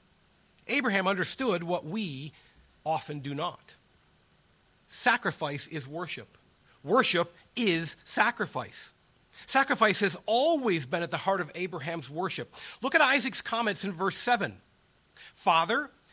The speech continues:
the fire and the wood are here, but where is the lamb for the sacrifice?" Isaac didn't say, "Hey, Dad,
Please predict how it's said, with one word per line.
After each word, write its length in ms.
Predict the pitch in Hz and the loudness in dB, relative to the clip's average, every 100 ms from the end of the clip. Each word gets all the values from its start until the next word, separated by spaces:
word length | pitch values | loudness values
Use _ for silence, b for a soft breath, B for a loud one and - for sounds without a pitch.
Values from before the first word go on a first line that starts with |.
| B - | B -8
the 80 | |
fire 260 | - 214 262 | 2 4 4
and 100 | 311 | 2
the 40 | |
wood 220 | 285 233 233 | 2 4 4
are 100 | 233 | 2
here, 420 | - 135 139 214 B B | -2 -6 -6 -10 B B
but 240 | 143 220 220 | -2 -2 -2
where 380 | 160 190 226 | -2 0 0
is 220 | 294 226 - | 0 -4 -2
the 100 | 285 | -2
lamb 540 | 220 156 135 131 196 | 2 2 2 -2 -4
for 200 | - 220 | -4 -6
the 120 | 220 | -4
sacrifice?" 720 | - 285 294 220 - 135 117 - | -2 0 0 -2 -4 -6 -8 -8
Isaac 380 | 247 330 302 190 | -6 -4 -6 -2
didn't 220 | 190 170 | -2 -2
say, 340 | - 175 160 - - | -2 -2 -4 -10 -4
"Hey, 160 | 254 233 | -2 -2
Dad, 640 | 147 196 170 127 160 208 | 0 2 4 4 0 -6